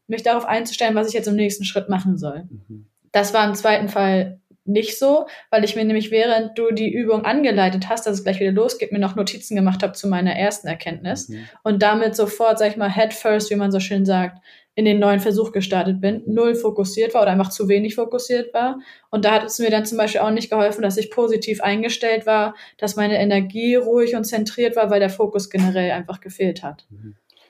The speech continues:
Speaker 2: Das ist ein
Speaker 1: Und
Speaker 2: schönes
Speaker 1: das
Speaker 2: Be-
Speaker 1: fand ich für mich total spannend.
Speaker 2: Ja, das ist auch ein schönes Beispiel,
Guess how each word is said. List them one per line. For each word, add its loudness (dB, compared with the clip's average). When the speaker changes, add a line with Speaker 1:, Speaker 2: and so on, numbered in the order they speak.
Speaker 2:
Das -6
ist -2
ein 2
Speaker 1:
Und 0
Speaker 2:
schönes 4
Speaker 1:
das 0
Speaker 2:
Be- 2
Speaker 1:
fand 2
ich -6
für -6
mich -4
total 0
spannend. -4
Speaker 2:
Ja, -2
das -4
ist -2
auch 0
ein 0
schönes 0
Beispiel, 2